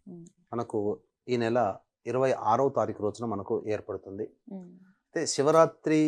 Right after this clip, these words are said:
Speaker 2: పూజా విధానము, శివరాత్రి వ్రత విధానాన్ని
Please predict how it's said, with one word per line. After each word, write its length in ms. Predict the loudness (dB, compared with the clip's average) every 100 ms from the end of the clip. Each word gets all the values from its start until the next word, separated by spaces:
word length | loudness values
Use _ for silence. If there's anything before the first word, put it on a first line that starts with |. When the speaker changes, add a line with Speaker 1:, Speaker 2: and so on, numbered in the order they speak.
| 0 -6 _ 0
Speaker 2:
పూజా 320 | 4 6 8
విధానము, 580 | 6 2 0 0 0 -2
శివరాత్రి 540 | -2 4 6 6 2 -2
వ్రత 360 | 2 0 4 4 4
విధానాన్ని 640 | -2 0 2 2 0 -2